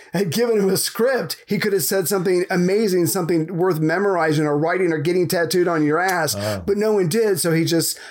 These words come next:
Speaker 1: oh, oh.
Speaker 2: I think it was
Speaker 1: Oh.
Speaker 2: great. It was perfect. It was like, and it was like his orgasm tape. I, I play it now
Speaker 1: His
Speaker 2: when
Speaker 1: space
Speaker 2: Chrissy and I
Speaker 1: orgasm.
Speaker 2: are getting it on. I just play it in the
Speaker 1: <laughs>
Speaker 2: background. Oh, God. It's so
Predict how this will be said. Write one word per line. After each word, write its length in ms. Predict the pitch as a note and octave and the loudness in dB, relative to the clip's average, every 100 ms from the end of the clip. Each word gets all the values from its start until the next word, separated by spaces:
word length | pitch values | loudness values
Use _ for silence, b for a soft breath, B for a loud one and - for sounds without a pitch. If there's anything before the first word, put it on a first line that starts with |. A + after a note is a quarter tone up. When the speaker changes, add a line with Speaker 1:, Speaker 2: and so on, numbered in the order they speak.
| B | B
Speaker 1:
oh, 640 | D#3 D#3+ E3 E3 D#3 C#3 B B B B _ _ - | -6 -2 0 0 0 -2 B B B B _ _ -8
oh. 680 | F3 F3 E3+ E3 D3 B2+ A#2 b b b _ _ | -4 -2 -2 -2 -2 -6 -12 b b b _ _
Speaker 2:
I 140 | B2+ D#3+ | -4 0
think 140 | - | 2
it 20 | |
was 140 | E3+ D#3 | 2 2
Speaker 1:
Oh. 40 | |
Speaker 2:
great. 260 | E3 C4 E3 | 0 0 -2
It 40 | |
was 120 | C#3+ | -4
perfect. 380 | - F#3+ C4+ D3 | -2 -2 -2 -2
It 60 | C#3+ | -2
was 180 | D3 | -2
like, 320 | F3 F3 E3+ - _ - | -2 -4 -6 -12 _ -8
and 240 | D3+ D#3 | -6 -4
it 100 | D#3 | -2
was 240 | D3+ D3 | -2 -2
like 200 | D3 D3 - | -2 -4 -2
his 340 | C3+ A#2+ A2+ | -2 -2 -4
orgasm 960 | C3 D3+ D#3+ D3 B2+ A#2+ A2 G#2+ G#2+ - | -4 -2 -2 -2 -2 -2 -4 -6 -8 -10
tape. 280 | - A#2 A2 | -6 -4 -2
I, 220 | D3+ F3 | -2 -2
I 40 | |
play 300 | E3 E3+ E3+ | -4 -2 -2
it 80 | D#3+ | -2
now 380 | D3 B2 A2+ - | -2 -2 -4 -4
Speaker 1:
His 240 | - D3 - | -2 -2 0
Speaker 2:
when 100 | D3 | 0
Speaker 1:
space 160 | C3+ F3 | 2 2
Speaker 2:
Chrissy 120 | E3 C3+ | 2 2
and 60 | |
I 60 | C3 | 2
Speaker 1:
orgasm. 240 | C3+ B2 | 0 0
Speaker 2:
are 40 | A#2 | -2
getting 320 | A2+ C#3 C3 | -2 -2 0
it 120 | A#2+ | 0
on. 320 | B2 C3+ G#2+ A2 | 0 0 -2 -2
I 120 | B2+ | -4
just 180 | A#2 - | -4 -4
play 280 | B2+ A#2+ A2+ | -2 -2 -2
it 160 | A#2 | -4
in 80 | B2+ | -4
the 60 | A2 | -4
Speaker 1:
<laughs> 100 | A#2 | -4
Speaker 2:
background. 320 | B2 A#2 A2 | -4 -4 -2
Oh, 220 | C#3 F3 | -2 0
God. 680 | C#3 C3+ C#3+ D3+ C#3+ B2 A2+ B B | -2 -2 -2 -2 -2 -4 -6 B B
It's 200 | C#3+ C3 | -6 -4
so 160 | - | -2